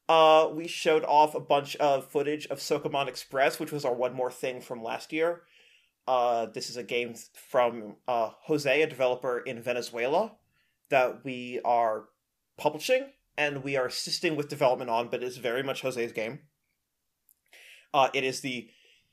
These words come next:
crossover sequel to both Sokoban and Cosmic Express at the same time. And it's a lot of fun.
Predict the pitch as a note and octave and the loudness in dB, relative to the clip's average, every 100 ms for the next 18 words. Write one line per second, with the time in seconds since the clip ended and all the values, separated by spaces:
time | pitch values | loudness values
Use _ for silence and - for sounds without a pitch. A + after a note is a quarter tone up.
0 | _ _ - - E3+ D#3+ D#3+ - D#3 D#3+ | _ _ -16 -4 4 6 6 2 4 4
1 | D#3 D#3 D#3 D3 - D#3+ D3+ E3+ E3+ E3+ | 6 4 6 4 -2 -4 -4 2 2 2
2 | - - D3 C#3 - C3 D3+ - - C#3+ | -4 -8 -8 -4 0 2 0 -2 -2 -2
3 | D#3 D3 D3 D3 B2 B2+ C#3 - C#3+ D3+ | 0 4 4 4 0 -2 -2 0 2 0
4 | C#3+ C#3 - D3 C3+ D3+ D3 - C3+ A#2 | -6 -10 -6 0 0 -2 -8 -6 -6 -6
5 | A#2+ C3 G#3+ - _ _ _ _ _ _ | -2 -2 -2 -8 _ _ _ _ _ _
6 | _ _ _ _ _ _ _ - - C#3+ | _ _ _ _ _ _ _ -20 0 4
7 | C#3 C3 B2+ D3 D#3 C#3+ - C3 C#3+ D#3 | 6 4 2 0 0 -2 -10 0 4 4
8 | E3+ D#3+ D3 E3+ | 4 6 6 4